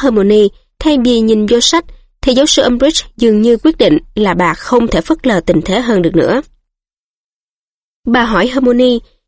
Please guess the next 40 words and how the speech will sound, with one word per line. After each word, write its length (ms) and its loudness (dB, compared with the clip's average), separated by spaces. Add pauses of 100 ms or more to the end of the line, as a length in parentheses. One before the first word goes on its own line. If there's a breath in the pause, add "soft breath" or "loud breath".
như 180 2
thể 300 -2
bà 220 -2
chỉ 180 -4
mới 140 0
chú 160 0
ý 260 2
tới 140 -2
cô 140 0
học 200 -4
trò. 260 -2 (880)
"Em 220 2
muốn 200 2
hỏi 160 -2
gì 240 0 (120)
về 140 2
chương 260 -2
một 240 -2
hả 260 -6
em 160 -2
yêu 180 -4
quý?" 320 2 (840)
Hermione 380 2
nói, 320 -2 (340)
"Thưa 120 0
cô, 300 2 (240)
em 240 0
không 240 0
hỏi 300 -4
về 100 -2
chương 200 -2
một." 180 2 (920)
Giáo 100 2
sư 140 0
Umbridge 480 0
nhè 360 0
hàm 160 -2
răng 260 -2
nhỏ 140 -2
tí 320 -2